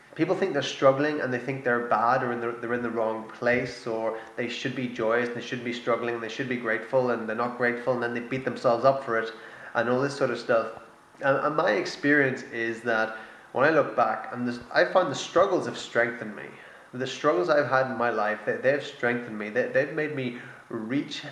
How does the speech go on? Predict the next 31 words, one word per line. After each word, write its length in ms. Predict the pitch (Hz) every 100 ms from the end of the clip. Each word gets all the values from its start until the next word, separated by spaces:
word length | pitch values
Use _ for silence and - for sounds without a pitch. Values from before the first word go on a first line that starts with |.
| - 131 -
deep 280 | 165 175
down 320 | 165 147 139 131
inside 380 | 110 - 127
of 100 | 135
myself 460 | 131 - 117 107 104
and 240 | - 120 113
bring 160 | 147
out, 340 | 143 123 120 - 120 - - - -
um, 540 | 120 117 117 113 110 110 - - - - - - - - - - - - -
you 60 | 147
know, 220 | 123 120 - - -
a 100 | -
being 360 | 135 151 180 185
of 100 | 139
myself 500 | 135 127 185 175 170
that 180 | 151 135
I, 300 | 147 147 127
I 40 |
didn't 160 | 151 160
know 120 | 165
existed, 640 | 147 127 165 - 113 - - - - -
you 100 | 117
know. 200 | 110 127
So 360 | - 131 131 - - -
it's 220 | 143 -
really 300 | 135 170 196
been 260 | 135 143 123
through 220 | - 170
the 100 | 165
struggles 600 | 135 - 143 139 117 113
that 380 | 120 113 -